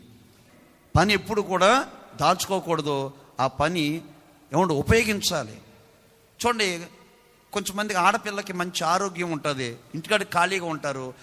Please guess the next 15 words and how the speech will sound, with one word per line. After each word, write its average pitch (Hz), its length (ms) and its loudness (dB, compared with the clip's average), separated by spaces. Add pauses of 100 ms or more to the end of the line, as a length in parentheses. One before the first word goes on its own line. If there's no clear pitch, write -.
(180)
వాళ్ళ 156 160 2
అమ్మ 202 160 -4
ఏదో 196 160 -4
పని 180 300 -8
చేసుకుంటుంది, 151 720 -6 (220)
దాచుకోకూడదు, 202 920 2
వెళ్ళి 190 220 -2
పని 175 280 -2 (120)
చేయాలి. 123 460 -2
ఆమేన్. 190 480 6 (840)
కొడుక్కి 233 460 0
బలం 196 400 2
ఉంది, 202 220 -4
శక్తి 185 360 -6
ఉంది 170 360 0